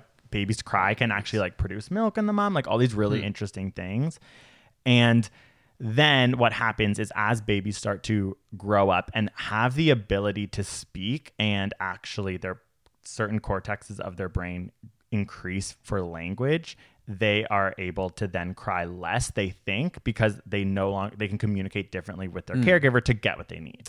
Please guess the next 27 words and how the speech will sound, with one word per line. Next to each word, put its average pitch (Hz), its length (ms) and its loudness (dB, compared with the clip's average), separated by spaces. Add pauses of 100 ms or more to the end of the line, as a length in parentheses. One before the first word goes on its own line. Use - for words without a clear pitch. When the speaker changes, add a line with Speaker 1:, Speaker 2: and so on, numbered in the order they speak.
Speaker 2:
Right. 92 340 -10 (100)
Speaker 1:
When 117 140 6
you're 151 120 6
young, 113 320 4
it's 104 100 -2
actually 107 220 0
the 110 80 0
Speaker 2:
It's - 120 -8
like 95 60 2
Speaker 1:
first 110 260 2
thing 104 140 0
you 98 140 2
do. 58 120 -8 (600)
Speaker 2:
And 107 140 -2
crying 92 420 2
is 87 160 -2
just - 200 -6
kinda 87 220 -4
like 80 240 -6
this 82 220 -10 (500)
one 90 800 -4 (120)
source 80 380 -2
signal 69 520 -6
that 67 180 -2
can 76 240 -6
be, 78 220 -10
like, 62 280 -10